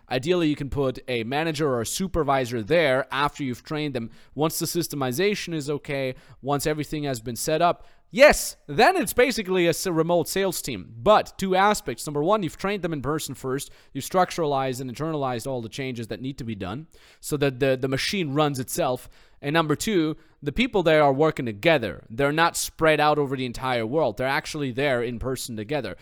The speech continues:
That means, though, you as the owner, you can go ahead and, you know, fulfill your travel means. You can go explore if you want. Go do your little world tour or something. Go to India to find yourself if you want. But you can do that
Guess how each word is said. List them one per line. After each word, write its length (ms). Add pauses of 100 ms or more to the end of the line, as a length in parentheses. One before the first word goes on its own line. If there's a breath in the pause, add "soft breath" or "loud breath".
(200 soft breath)
That 180
means, 280
though, 160
you 340
as 100
the 180
owner, 540 (240 loud breath)
you 320
can 180
go 220
ahead 300
and, 240 (100)
you 120
know, 240 (120)
fulfill 540
your 100
travel 360
means. 360
You 60
can 140
go 160
explore 460
if 160
you 100
want. 260 (380 loud breath)
Go 120
do 80
your 120
little 200
world 340
tour 260
or 40
something. 240
Go 180
to 120
India 280
to 80
find 320
yourself 360
if 140
you 100
want. 180
But 120
you 80
can 140
do 220
that 320